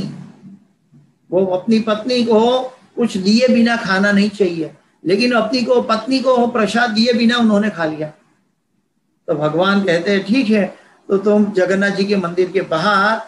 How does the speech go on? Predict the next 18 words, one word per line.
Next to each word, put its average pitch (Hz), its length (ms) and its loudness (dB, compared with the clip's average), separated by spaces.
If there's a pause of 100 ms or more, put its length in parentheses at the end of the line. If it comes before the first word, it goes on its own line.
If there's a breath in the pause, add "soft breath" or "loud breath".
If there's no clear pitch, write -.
(760)
आप 185 380 -2
स्थान 185 680 0
लेना।" 185 440 -2 (600)
और 185 380 0
पार्वती 262 560 0
का 226 140 0
स्थान 208 400 0
जगन्नाथ 208 320 2
जी 202 160 -2
के 233 120 -2
मंदिर 196 360 0
के 208 100 -6
अंदर 190 340 -2
विमला 220 480 2
देवी 202 300 0
के 202 140 0
रूप 175 260 -4
में 220 160 -4